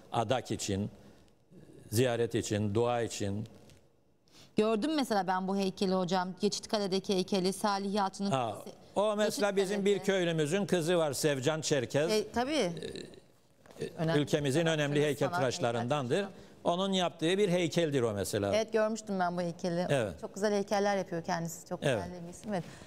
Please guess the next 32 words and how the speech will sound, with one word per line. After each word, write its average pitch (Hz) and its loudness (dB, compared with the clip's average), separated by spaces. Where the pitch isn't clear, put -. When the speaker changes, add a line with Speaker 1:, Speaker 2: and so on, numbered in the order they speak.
Speaker 2:
E, 196 2
yani, 240 0
e, 202 2
gittiniz, 208 0
bir, 180 -6
bir, 160 -12
birçok - -4
kere 170 2
gittiniz 160 -6
değil 277 -2
mi? 202 2
Nasıl 277 0
Speaker 1:
Çok 202 4
Speaker 2:
gördünüz? 220 -10
Speaker 1:
kere. 202 0
Speaker 2:
Değişmiş 214 -4
mi? 233 0
Nasıl? 214 0
Speaker 1:
Değişmiş 165 2
dediğimiz 180 2
mesela 180 2
Speaker 2:
Nasıl? 180 -4
Speaker 1:
yapılar, 175 -2
evlerde 151 0
de 196 -8
ve 143 2
sokak 165 0
şekillerinde 139 2
değişiklik 160 2
var. 175 2
Çünkü 180 0
evlerin 156 0